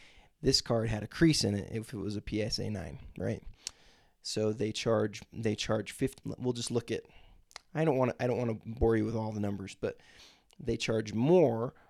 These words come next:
for individual cards that aren't graded, more for, for large group lots,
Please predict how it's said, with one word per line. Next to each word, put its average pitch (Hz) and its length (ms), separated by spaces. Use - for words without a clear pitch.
for - 340
individual 107 480
cards 98 300
that - 100
aren't 120 400
graded, 107 720
more 131 560
for, 104 200
for 98 140
large 107 540
group 107 320
lots, 113 580